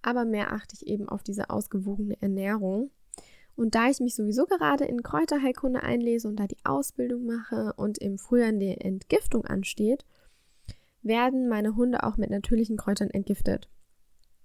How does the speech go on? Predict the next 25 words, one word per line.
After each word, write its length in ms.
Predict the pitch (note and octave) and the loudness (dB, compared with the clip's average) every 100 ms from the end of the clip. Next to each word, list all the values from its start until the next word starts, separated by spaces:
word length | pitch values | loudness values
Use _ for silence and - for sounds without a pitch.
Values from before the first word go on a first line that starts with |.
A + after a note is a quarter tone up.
| _ _ _ _ _ _ - - _ _ - | _ _ _ _ _ _ -20 -20 _ _ 0
Das 220 | B3+ B3+ | 0 0
ist 100 | A#3+ | 0
laut 300 | A#3+ A3+ A3+ | 0 0 0
der 200 | A3 G#3+ | 0 -2
traditionellen 640 | - A3+ G#3+ - G#3+ G#3 G#3 | -2 -2 -2 -4 -4 -2 -4
chinesischen 540 | G#3 G3+ - G#3 G3+ | -4 -4 -4 -6 -2
Medizin 380 | G3+ G3+ - G#3 | -2 -4 -2 -2
im 120 | G3 | -2
Frühjahr 340 | - A#3+ A3+ | -2 0 0
immer 160 | G3 G3 | -2 -6
ganz 240 | G#3+ G#3 | -8 -6
gut. 320 | - G4+ A#4 _ _ _ _ _ _ _ _ - | 0 0 0 _ _ _ _ _ _ _ _ -8
Und, 520 | A3 A3+ A3+ A3+ A3 A3+ | -2 0 0 0 -2 -2
ähm, 560 | G#3 G#3+ G#3+ G#3+ G#3+ _ _ _ _ _ - | -2 -2 -4 -6 -8 _ _ _ _ _ -4
ja, 180 | A3 - - - - - | -2 -2 -12 -12 -12 -6
das 180 | A3 - | -6 -2
werde 160 | G#3+ | 0
ich 80 | A3+ | 2
jetzt 220 | A#3 - | 0 2
mal 300 | G#3+ G3+ A3+ - - - - | 2 2 0 -4 -20 -20 2
durchführen 760 | A3+ C4+ C#4+ - B3+ A#3 A#3 A3+ | 6 8 6 0 2 2 0 -4
und 420 | - G#3 G#3 - | -2 -4 -4 -4
bin 160 | A3 A3 | -2 0
mal 160 | G3+ | -2
gespannt, 760 | G3+ A3 - - G3+ G#3+ - | -2 -2 0 0 0 -2 -6